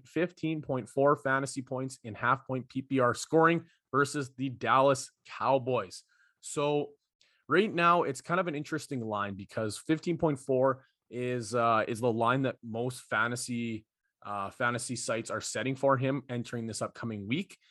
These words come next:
Um, fifteen point four is a tough line,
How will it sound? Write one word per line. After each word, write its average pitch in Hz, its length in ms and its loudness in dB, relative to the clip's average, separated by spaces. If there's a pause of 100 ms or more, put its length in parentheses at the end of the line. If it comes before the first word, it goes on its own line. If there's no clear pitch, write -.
(360)
Um, 101 720 -4
fifteen 156 300 -2
point 139 200 2
four 131 400 2
is 160 440 -2
a 143 140 -4
tough 139 480 0
line, 113 520 -2